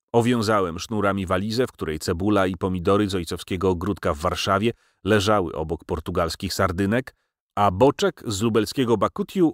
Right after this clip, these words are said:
to od brata, mieszał się z najautentyczniejszymi bakaliami z Salonik. Owiązałem, naciągnąłem spodnie, zlazłem z buksy.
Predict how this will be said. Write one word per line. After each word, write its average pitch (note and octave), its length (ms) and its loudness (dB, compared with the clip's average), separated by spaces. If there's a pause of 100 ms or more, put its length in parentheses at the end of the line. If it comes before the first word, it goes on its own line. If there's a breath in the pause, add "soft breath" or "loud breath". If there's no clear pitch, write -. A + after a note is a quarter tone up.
(120)
to E2 100 -8
od D#2 100 -8
brata, A#2+ 360 0 (320)
mieszał A2+ 460 0
się G#2 220 -4
z - 100 -8
najautentyczniejszymi D#3+ 1400 -2
bakaliami F#2+ 680 -2
z - 100 -8
Salonik. F#2 720 -6 (720)
Owiązałem, C#3 680 2 (140)
naciągnąłem F#2+ 600 -2
spodnie, D3 560 0
zlazłem G2 520 -2
z F2 60 -4
buksy. G#2 440 -6